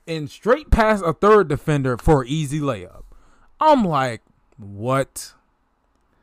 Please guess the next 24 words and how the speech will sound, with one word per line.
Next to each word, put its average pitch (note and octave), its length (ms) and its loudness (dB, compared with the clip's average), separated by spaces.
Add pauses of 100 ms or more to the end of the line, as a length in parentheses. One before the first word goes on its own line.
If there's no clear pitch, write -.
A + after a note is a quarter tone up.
(420)
What C#3+ 400 2
is D3 220 0
life C3 400 2
right A#2 240 -8
now? F#2 400 -14 (220)
What D3+ 340 4
is D#3+ 240 0
this C#3 200 -2
defense? A#2+ 640 -6 (340)
What E3 240 4
is E3+ 180 4
this D#3 340 -2 (1000)
Olay C#3+ 720 4 (200)
paper C#3 340 2
mache A#2+ 520 -2
defense?" - 800 -16 (1120)
Turp. - 460 2 (500)
Trash. - 760 -4 (640)
Garbage. - 800 -6 (180)
And F3 140 -2
I F#3+ 160 6
don't F3 220 4
know D#3 140 4
how C#3 540 4